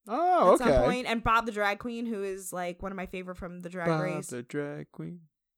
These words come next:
Speaker 2: One of my favorite from the, uh, the world of Drag Race. Oh
Speaker 1: I'm
Speaker 2: my
Speaker 1: trying
Speaker 2: gosh.
Speaker 1: to come up with something clever
Speaker 2: There's,
Speaker 1: there.
Speaker 2: there's no date for One Mo Chance yet,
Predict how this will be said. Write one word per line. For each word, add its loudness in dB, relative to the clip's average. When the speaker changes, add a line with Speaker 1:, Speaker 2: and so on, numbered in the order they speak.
Speaker 2:
One -8
of -8
my -6
favorite -6
from -12
the, -14
uh, -12
the -20
world -6
of -8
Drag -6
Race. -6
Oh 4
Speaker 1:
I'm 4
Speaker 2:
my 2
Speaker 1:
trying 4
Speaker 2:
gosh. 4
Speaker 1:
to 0
come 0
up -4
with -6
something -8
clever -6
Speaker 2:
There's, 2
Speaker 1:
there. -12
Speaker 2:
there's -2
no -2
date -4
for -4
One -2
Mo -4
Chance -6
yet, -2